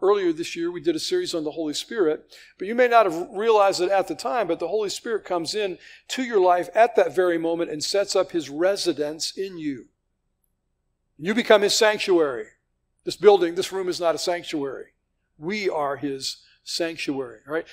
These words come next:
This room is nothing but a room until we show up and the Holy Spirit is here with us. God is present with us, um, in us. And that's what makes this time together on Sunday morning so special, because a whole bunch of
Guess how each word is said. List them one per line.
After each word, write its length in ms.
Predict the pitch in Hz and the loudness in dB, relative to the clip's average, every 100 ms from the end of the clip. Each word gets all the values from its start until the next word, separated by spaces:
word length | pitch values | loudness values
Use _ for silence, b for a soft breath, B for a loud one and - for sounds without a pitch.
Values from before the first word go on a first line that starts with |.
| B | B
This 200 | 208 208 | 0 4
room 220 | 214 196 | 4 4
is 140 | 175 160 | 2 4
nothing 260 | 196 196 | 4 4
but 180 | 170 190 | 4 4
a 60 | 160 | 6
room 320 | 190 208 165 | 2 2 0
until 240 | 160 170 | 2 2
we 140 | 165 202 | 2 -2
show 320 | - 165 160 | 2 4 4
up 200 | 175 B B - | 0 B B -8
and 120 | 165 | -4
the 60 | 160 | 2
Holy 220 | 190 180 | 4 4
Spirit 440 | - 214 196 160 B - | 2 4 4 4 B -8
is 140 | 147 | 0
here 160 | 185 170 | 4 6
with 260 | 170 196 | 6 4
us. 380 | 160 165 - - | 2 0 -4 -6
God 300 | 147 175 185 | 2 4 4
is 80 | 156 | 0
present 440 | - 190 180 170 165 | -2 0 2 0 0
with 200 | 190 180 | 0 0
us, 240 | 160 - B B B | -4 -6 B B B
um, 220 | 165 156 - | -4 -4 0
in 180 | 208 233 | 4 6
us. 400 | 170 170 - b b b | 6 4 0 b b b
And 200 | 165 165 | -6 0
that's 200 | 190 214 | 0 2
what 100 | 254 | 2
makes 220 | 190 180 | 2 0
this 160 | 185 170 | -2 -2
time 260 | - 175 156 | -2 -2 0
together 400 | 151 175 160 151 | 2 2 2 -2
on 80 | |
Sunday 300 | 143 175 160 | -4 -6 -6
morning 280 | 151 202 196 | -6 -8 -8
so 140 | - 165 | -10 -10
special, 480 | - - 208 - | -8 -8 -6 -8
because 320 | 131 139 147 131 | -8 -4 -6 -4
a 40 | |
whole 140 | - 196 | -6 -4
bunch 240 | 196 - | -6 -8
of 120 | 131 | -12